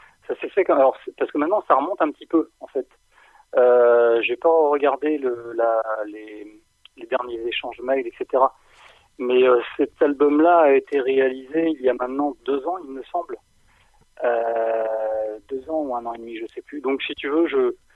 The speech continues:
je ne me rappelle plus, euh, comment ça s'est vraiment fait au niveau du, enfin, en détail, si tu veux,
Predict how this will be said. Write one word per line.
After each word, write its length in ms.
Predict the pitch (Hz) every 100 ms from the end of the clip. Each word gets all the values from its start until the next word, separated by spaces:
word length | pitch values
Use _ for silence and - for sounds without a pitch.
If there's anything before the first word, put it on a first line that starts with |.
| _ _
je 100 | -
ne 80 | 135
me 80 | 135
rappelle 300 | 139 160 143
plus, 300 | - 190 156
euh, 320 | 127 123 120 -
comment 260 | - 143 156
ça 120 | 151 -
s'est 160 | 139 123
vraiment 380 | 110 135 139 139 -
fait 120 | 156
au 100 | 143
niveau 240 | 123 120
du, 280 | 120 113 113 110 117 - _
enfin, 140 | 120 117 -
en 120 | 113
détail, 360 | 123 143 127 -
si 80 |
tu 120 | - 113
veux, 140 | 104